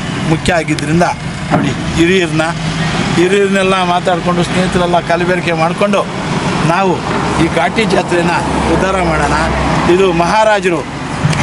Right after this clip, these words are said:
ಮಹಾರಾಜರು ಓಡಾಡಿರೋಂಥ ನೆಲ. ಒಂದು ದಿವಸ ಎಲ್ಲ ಓಡಾಡಿದ್ರಂತೆ, ಅಷ್ಟು ದೊಡ್ಡ ಜಾತ್ರೆ ಇತ್ತು.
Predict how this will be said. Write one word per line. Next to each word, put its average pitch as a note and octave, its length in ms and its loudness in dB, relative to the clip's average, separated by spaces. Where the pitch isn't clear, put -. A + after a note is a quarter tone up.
ಮಹಾರಾಜರು G#3+ 920 0
ಓಡಾಡಿರೋಂಥ F#3+ 540 0
ನೆಲ. D#3+ 260 2
ಒಂದು E3 220 2
ದಿವಸ F3+ 200 2
ಎಲ್ಲ G3 180 4
ಓಡಾಡಿದ್ರಂತೆ, C#3+ 880 2
ಅಷ್ಟು C3+ 280 -2
ದೊಡ್ಡ C#3 160 0
ಜಾತ್ರೆ C#3 380 0
ಇತ್ತು. B2 560 -4